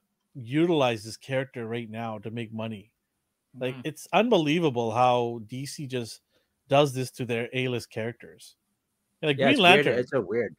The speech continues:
Speaker 3: weird, weird situation with that.
Speaker 1: Yeah.
Speaker 2: Yeah. It's,
Speaker 1: Like,
Speaker 2: they
Speaker 1: Green
Speaker 2: just don't
Speaker 1: Lantern
Speaker 2: get it.
Speaker 1: Corps. Like,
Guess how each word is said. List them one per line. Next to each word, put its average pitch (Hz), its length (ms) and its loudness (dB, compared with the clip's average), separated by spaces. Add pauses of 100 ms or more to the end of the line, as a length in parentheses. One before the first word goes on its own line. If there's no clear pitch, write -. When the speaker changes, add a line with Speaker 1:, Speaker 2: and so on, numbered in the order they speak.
(140)
Speaker 3:
weird, 95 320 -4
weird 87 320 -6
situation 76 560 -12
with 67 120 -16
that. 67 300 -8 (320)
Speaker 1:
Yeah. 147 140 -6
Speaker 2:
Yeah. 123 180 -2 (440)
It's, 147 80 -14
Speaker 1:
Like, 151 120 -2
Speaker 2:
they 135 60 -6
Speaker 1:
Green 202 120 2
Speaker 2:
just 185 200 4
don't 196 80 2
Speaker 1:
Lantern - 20 2
Speaker 2:
get 156 100 -10
it. 127 100 -10
Speaker 1:
Corps. 127 280 4
Like, 127 180 -4